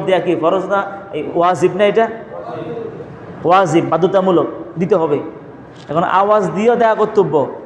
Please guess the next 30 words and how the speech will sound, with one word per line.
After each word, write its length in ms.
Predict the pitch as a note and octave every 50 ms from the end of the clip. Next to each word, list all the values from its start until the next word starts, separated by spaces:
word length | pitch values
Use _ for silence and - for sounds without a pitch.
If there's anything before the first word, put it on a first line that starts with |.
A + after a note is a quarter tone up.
| - - -
এখন 220 | - - - G#3+ G3+
সে 160 | - G#3 A3
তো 120 | G#3+ A#3
সর্বমত 440 | - - F#3+ G3 G#3 G#3+ A3+ A3+ A3+
আওয়াজ 280 | A3 G#3 G3+ G3+ F#3+ E3
নাও 200 | F#3 F3 F#3 G3+
দিতে 200 | A3 G#3 G3 F3+
পারে, 220 | E3 D3+ C3 A#2 - - - - - - - - - - - - - - - - - - - - - -
ওই 80 | F#3+
তো 60 | F#3 G3
ঝগড়া 260 | F3+ F#3+ E3+ G3 G#3+
হয়েছে। 260 | G3+ G3 D#3+ F3+ G3 G3 - - - - - - - - - - - - -
এইভাবে 340 | F#3+ F#3+ G#3 G#3+ A3 A3+
যদি 500 | G#3 A3 G3+ G#3+ A3+ A3+ G#3+ A3+ - G#3
স্ত্রী 440 | F3 - - G3+ G3+ G3 F#3+ F#3 F3+ - - - - - - -
আরেকবার 380 | - E3+ G3 G#3+ G3 G3 A3 G#3+
সে 140 | - - G#3
ঘরে 160 | D#3+ F#3 G3+
ঢুকছে, 340 | F#3 G3 G#3 F#3+ - - G#3
আবার 220 | F3 E3+ F#3 G3+
সা-, 220 | G3 - E3+ F3 E3+
সালাম 280 | F3 D#3 D#3 D#3 D3+
দিছে, 240 | D#3 D3+ - C3 A2+ - - - - - - - - -
তিন 260 | - C4 C#4+ D4 B3+
তিনবার 400 | - B3+ B3 A#3 A3 G3+ A3+ G#3
যখন 220 | G3 G3 G#3 G#3+ G3+
স্ত্রী 260 | G3+ - - G3+ F#3
স্বামীকে 320 | - E3 E3+ F3+ D#3+ F3
সালাম 280 | D#3+ D3+ D#3 D#3+ D#3+ D3+
দিবে, 240 | C#3+ D3 C#3 B2+